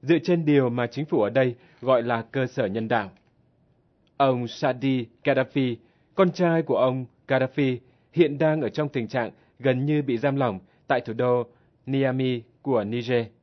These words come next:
Bộ trưởng Tư pháp Amadou nói rằng chi phí để thực hiện thêm những hoạt động tuần tiễu dọc theo biên giới phía Bắc đang phương hại tới các kế hoạch phát triển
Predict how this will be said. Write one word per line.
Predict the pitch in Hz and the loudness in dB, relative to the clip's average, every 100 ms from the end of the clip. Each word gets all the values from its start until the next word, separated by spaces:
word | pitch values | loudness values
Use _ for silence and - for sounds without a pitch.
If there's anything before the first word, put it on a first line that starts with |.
| _ _ _ _ _ _ _ _ _ _ _ | _ _ _ _ _ _ _ _ _ _ _
Bộ | 170 | -2
trưởng | 170 143 | 0 0
Tư | 120 170 | 0 0
pháp | 202 202 | 0 -2
Amadou | - 143 143 135 139 | -2 -2 -2 0 -2
nói | 131 131 | 0 0
rằng | 147 123 110 _ _ _ _ - | 0 -2 -4 _ _ _ _ 0
chi | 190 | 0
phí | 190 170 151 | 2 2 2
để | 196 151 | 2 0
thực | 123 | -2
hiện | 143 127 | -4 -4
thêm | 151 156 151 147 | 0 2 2 0
những | 151 | -2
hoạt | 165 117 | -4 -2
động | 127 | -2
tuần | 113 131 117 | -2 -4 -4
tiễu | 135 135 185 - _ _ - | -2 -2 -2 -6 _ _ -2
dọc | 123 127 | -2 0
theo | 151 156 | -4 -2
biên | 147 | -2
giới | 135 131 | 0 -2
phía | 127 | -2
Bắc | 147 185 208 _ _ _ - | 0 0 -2 _ _ _ -10
đang | 123 139 131 | -2 0 0
phương | 123 - 147 | -2 0 0
hại | 147 131 90 - | 0 -2 -2 -4
tới | 131 123 | 0 2
các | 127 190 | 2 0
kế | |
hoạch | 165 160 - | 0 -2 -2
phát | 196 | -6
triển | 196 147 | -2 -2